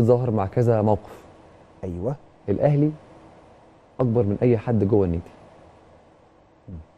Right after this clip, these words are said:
Speaker 1: فاي حد هيحس ان هو في يوم من الايام اكبر من النادي،
Speaker 2: مم.
Speaker 1: ملوش مكان في النادي.
Speaker 2: هو حس كده.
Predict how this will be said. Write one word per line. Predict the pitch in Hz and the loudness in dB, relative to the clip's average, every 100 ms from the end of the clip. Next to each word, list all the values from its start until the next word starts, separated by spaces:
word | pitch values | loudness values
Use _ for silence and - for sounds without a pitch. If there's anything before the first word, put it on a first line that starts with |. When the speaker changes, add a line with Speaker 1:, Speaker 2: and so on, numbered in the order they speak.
| _ _ | _ _
Speaker 1:
فاي | - 151 160 | -4 2 2
حد | 117 123 104 | 2 0 2
هيحس | 98 117 110 - | 2 0 -6 -4
ان | 107 | -2
هو | |
في | 110 | 0
يوم | 120 | 0
من | |
الايام | - 98 90 80 - - 113 | 2 2 2 -2 -10 -6 -2
اكبر | 110 113 | 2 2
من | 101 | 0
النادي، | 117 131 135 - - | 0 0 -4 -12 -10
Speaker 2:
مم. | 90 80 - - - - - _ _ _ _ _ | -10 -12 -20 -20 -20 -20 -20 _ _ _ _ _
Speaker 1:
ملوش | 107 107 | -8 -6
مكان | 101 98 | -6 -8
في | 90 | -10
النادي. | 98 - _ _ _ _ - 160 | -12 -16 _ _ _ _ 0 2
Speaker 2:
هو | 147 | 2
حس | 135 - | 0 -12
كده. | - | -16